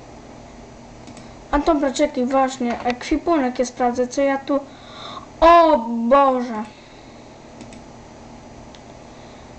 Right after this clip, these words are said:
No to było takie coś. Jezu, ja buteleczek mam. Całe te, jest strzały. Boże. Unidę. To możemy wywalić, to nie.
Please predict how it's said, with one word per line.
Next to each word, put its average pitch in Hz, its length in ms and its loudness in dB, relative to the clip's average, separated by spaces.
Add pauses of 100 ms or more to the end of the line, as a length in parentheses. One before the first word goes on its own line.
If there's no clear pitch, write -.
(180)
No 277 340 0 (120)
to 330 120 0
było 302 440 2
takie 254 500 -2 (100)
coś. 226 1000 0 (1400)
Jezu, 226 220 -4
ja 220 220 -2
buteleczek 233 680 -2
mam. 226 180 -6 (500)
Całe 254 420 2
te, 247 360 2 (220)
jest 247 200 -6
strzały. 262 540 0 (640)
Boże. 233 420 -2 (840)
Unidę. 226 520 -2 (260)
To 226 100 -4
możemy 220 540 -4
wywalić, 226 520 -2
to 220 140 -6
nie. 214 680 -4